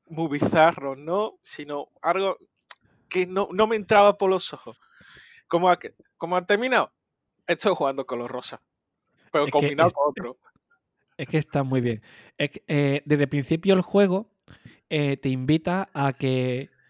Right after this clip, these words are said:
Speaker 2: eh, mezcles los colores. De hecho, mm, explicando un poco por encima las reglas, aunque luego los enlaces en la nota del programa voy a dejar,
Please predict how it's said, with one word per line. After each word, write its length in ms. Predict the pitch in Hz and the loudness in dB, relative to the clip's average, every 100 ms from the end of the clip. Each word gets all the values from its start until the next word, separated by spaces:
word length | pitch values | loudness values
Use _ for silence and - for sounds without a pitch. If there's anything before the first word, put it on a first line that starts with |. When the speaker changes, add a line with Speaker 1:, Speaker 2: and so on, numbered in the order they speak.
| _ _ - - | _ _ -14 -2
Speaker 2:
eh, 320 | 143 135 143 - | -2 0 -4 -6
mezcles 320 | 147 - 175 | -6 0 0
los 100 | 160 | 0
colores. 500 | - 131 135 110 127 _ | 2 4 4 2 -6 _
De 220 | 165 131 | -4 -4
hecho, 220 | 139 - - - | -4 -12 -18 -16
mm, 380 | 143 131 131 131 | -12 -10 -10 -10
explicando 480 | 143 - 143 151 180 | -8 -6 -2 0 0
un 80 | 175 | 0
poco 440 | 170 160 165 165 | -4 2 2 2
por 120 | 156 | 0
encima 420 | 151 135 165 160 | 0 -2 -6 -4
las 240 | 147 139 131 | -2 -2 -2
reglas, 300 | 170 202 226 | -4 -4 -6
aunque 200 | 135 135 | -8 -6
luego 200 | 131 160 | 0 2
los 120 | 143 131 | 4 2
enlaces 580 | 127 139 - 165 160 - _ - _ _ _ | 2 -2 0 0 -2 -6 _ -20 _ _ _
en 120 | 135 | -2
la 80 | 127 | 0
nota 180 | 143 160 | 0 0
del 140 | 165 | 2
programa 340 | 160 160 175 | 2 2 0
voy 120 | 156 143 | 0 0
a 40 | |
dejar, 420 | 135 131 120 110 | -2 -2 -6 -6